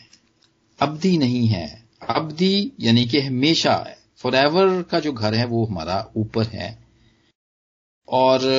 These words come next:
جیسے ہم، چاہیے تو یہ کہ جیسے ہم نیچے میں اپنے گھر میں بڑی، آ، محنت کرتے ہیں، اس کو صاف ستھرا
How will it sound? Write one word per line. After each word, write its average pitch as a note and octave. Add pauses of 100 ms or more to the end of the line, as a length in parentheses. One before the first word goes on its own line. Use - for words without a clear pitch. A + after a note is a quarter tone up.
(760)
جیسے A#2+
ہم، D3+ (520)
چاہیے D3
تو E3+
یہ E3
کہ E3+
جیسے B2
ہم B2+
نیچے G2+
میں B2+
اپنے A2
گھر A2+
میں C3+
بڑی، A2+ (100)
آ، - (300)
محنت C3
کرتے A#2
ہیں، A2
اس G#2+
کو A2+
صاف A2+
ستھرا A2+